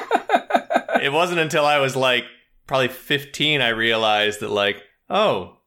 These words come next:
that definitely comes out." So she just saved that dress in, like, a dry cleaning bag with stains on it of the masculine sort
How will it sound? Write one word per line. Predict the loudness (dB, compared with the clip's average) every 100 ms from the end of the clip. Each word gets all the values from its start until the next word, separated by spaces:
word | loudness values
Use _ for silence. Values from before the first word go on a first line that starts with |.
| _ -6
that | -4 -4 -6
definitely | -6 -4 -6
comes | -4 -4 -2
out." | 0 0 -2
So | -4
she | -4 -4
just | -6 -6 -6
saved | -2 -2 0
that | -2 -2
dress | -2 -2 -2
in, | -4
like, | -4
a | -2
dry | 0 0 -2
cleaning | -6 -6 -6 -4
bag | -2 -2 -4
with | -10 -14 -18 _ _
stains | -8 -2 0 0 -2
on | -2 0 -2
it | -6 -12 _
of | -6 -6 -2
the | 0 0 -2 -10 _ _ _ _ -8
masculine | -2 -2 -4 -4 -2 -2
sort | -4 -6 -4 -4 -6